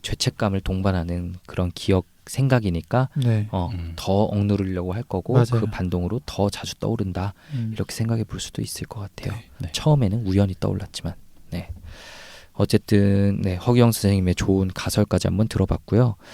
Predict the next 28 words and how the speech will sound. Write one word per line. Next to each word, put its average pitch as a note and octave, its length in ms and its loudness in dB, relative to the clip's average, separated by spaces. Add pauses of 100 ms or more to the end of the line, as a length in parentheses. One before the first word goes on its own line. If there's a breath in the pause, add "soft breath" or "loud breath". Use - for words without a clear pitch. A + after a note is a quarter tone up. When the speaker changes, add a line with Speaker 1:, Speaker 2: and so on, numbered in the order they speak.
(460 loud breath)
Speaker 1:
그러면 A#2+ 540 10
사연 E3 260 10
속 D#3 320 6
아이의 G#2 280 8
괴로움을 A2 440 8
어떻게 - 260 0
풀어나가야 G2+ 560 6
할지, F#2+ 460 2 (140)
특별히 B2+ 340 4
오늘은 F#2+ 560 4
저희 F2+ 240 -2
소아정신과 F#2+ 800 0
전문의 F#2 380 0
선생님도 F#2+ 680 0
계시니까 G2+ 640 0 (320 soft breath)
조금 A2+ 320 0
더 F#2 260 0
풍부한 C3 360 2
내용이 F2+ 260 2
나올 E2+ 200 -2
수 - 120 -8
있을 - 160 -4
것 F2 120 -4
같네요. E2+ 320 -8 (360)
네. - 140 -20 (680 loud breath)
Speaker 3:
우선은 A2 640 6 (160)
이 A#2 540 6
아이한테 F#2+ 840 2